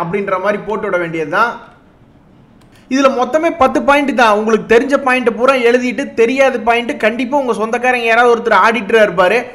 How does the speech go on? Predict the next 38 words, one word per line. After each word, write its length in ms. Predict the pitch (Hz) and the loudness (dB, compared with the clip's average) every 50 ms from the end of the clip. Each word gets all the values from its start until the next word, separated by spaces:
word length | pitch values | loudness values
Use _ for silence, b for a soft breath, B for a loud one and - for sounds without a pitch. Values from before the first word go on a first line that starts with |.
| B B B - 185 | B B B -2 2
அவரை 180 | 208 214 214 208 - 208 | 2 2 2 2 0 0
பார்த்து 240 | 220 247 220 247 220 | 0 0 0 -4 -6
இது 80 | 208 208 202 | -6 -6 -6
என்னப்பா 280 | 214 233 226 208 240 240 220 208 220 | -6 -6 -4 -2 -2 0 0 0 -2
ஏதுப்பான்னு 360 | 220 226 226 226 226 226 202 190 | -2 -2 -2 -2 -2 -2 0 -2
கேட்கலாம். 360 | 202 196 170 196 214 240 254 - - - 180 | -2 -2 0 0 0 0 0 -2 -4 -6 -4
இல்ல 200 | 202 220 247 262 262 254 | -2 0 2 2 2 0
நீங்க 160 | 247 240 233 226 214 | -2 0 4 4 4
ஒரு 100 | 196 180 170 - | 4 2 0 0
full 220 | - 285 302 302 294 | 2 2 2 2 2
service 320 | - 269 262 254 254 226 190 190 | 2 2 2 2 0 -4 -4 0
broker, 340 | 202 226 226 196 208 180 - B B B B B - | 2 2 4 4 2 0 0 B B B B B -2
இந்த 100 | 214 233 214 233 | 0 2 2 2
I 20 | 262 240 233 | 2 0 -2
C 60 | 247 214 | -4 -6
C 80 | 208 208 - 226 | -8 -6 -4 -4
securities, 460 | 202 196 190 208 185 185 208 202 233 247 214 - | -4 -2 -2 -4 -4 -4 -4 -4 -6 -6 -2 0
Kotak 300 | 233 247 - 233 226 - 214 | 0 2 2 -2 -2 -4 -6
securities, 360 | 185 175 185 190 240 226 - | -6 -4 -4 -6 -6 -4 -6
H 160 | 226 220 220 - | -8 -8 -8 -8
டி 60 | 254 240 | -8 -8
எஃப் 80 | 196 214 | -8 -8
சி 60 | 220 | -10
securities 360 | 220 208 220 208 214 - - 220 | -8 -8 -8 -10 -10 -10 -10 -10
போன்ற 240 | 220 208 208 180 156 B B B B B - | -4 -2 -2 -2 -2 B B B B B -8
full 220 | - 285 320 294 - 294 | -4 -4 -2 0 2 2
service 260 | 262 269 262 220 202 208 | 0 0 -2 -6 -4 -2
broker 300 | 233 247 240 233 240 226 226 | -2 -2 0 0 0 0 2
யாராவது 260 | 220 233 233 226 226 208 | 2 2 2 2 0 -2
இருந்தாங்கன்னா 440 | 208 220 220 214 214 214 240 294 311 302 - 233 | -2 -4 -4 -4 -4 -2 0 0 0 0 -2 -2
போய் 180 | 240 247 254 247 214 208 | -2 -2 -2 -2 -2 -2
வாக்கின் 360 | 202 226 214 220 233 220 220 214 | -2 -2 -2 -6 -8 -8 -8 -8
பண்ணி 220 | 208 214 247 294 302 B B B B B _ 240 240 | -6 -6 -6 -8 -8 B B B B B _ -8 -6
இந்த 120 | 247 247 214 | -4 -2 0
மாதிரி 180 | 233 247 254 240 196 226 | 0 0 0 0 -2 -2
கேட்டுக்கலாம். 420 | 233 214 226 202 208 202 190 190 190 | -2 -2 -2 -4 -2 -4 -4 -4 -6
நீங்க 140 | 185 180 175 185 | -6 -6 -6 -8
விஷயத்தை 380 | - - 214 196 170 170 220 | -6 -4 -2 -2 0 0 0